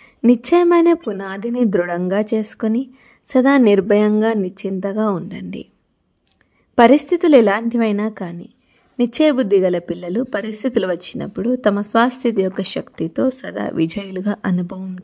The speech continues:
చేస్తారు. ప్రపంచంలోని వారైనా లేక బ్రాహ్మణ పరివారం యొక్క సంబంధ సంపర్కంలోని వారైనా వీరు ఓడిపోయారు అని భావించినా కానీ అది ఓటం కాదు, గెలుపు.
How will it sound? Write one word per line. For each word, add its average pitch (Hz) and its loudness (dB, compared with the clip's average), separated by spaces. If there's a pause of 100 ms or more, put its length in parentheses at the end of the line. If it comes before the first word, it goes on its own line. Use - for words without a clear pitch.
చేస్తారు. 202 -16 (1160)
ప్రపంచంలోని 311 0
వారైనా 311 -2 (580)
లేక 202 -2
బ్రాహ్మణ 196 0
పరివారం 226 -2
యొక్క 226 -6 (200)
సంబంధ 190 0
సంపర్కంలోని 240 2
వారైనా 247 -2 (300)
వీరు 214 4
ఓడిపోయారు 202 0 (160)
అని 196 2
భావించినా 202 0
కానీ 208 -2 (580)
అది 190 0
ఓటం 202 -6
కాదు, - -12 (520)
గెలుపు. 185 -4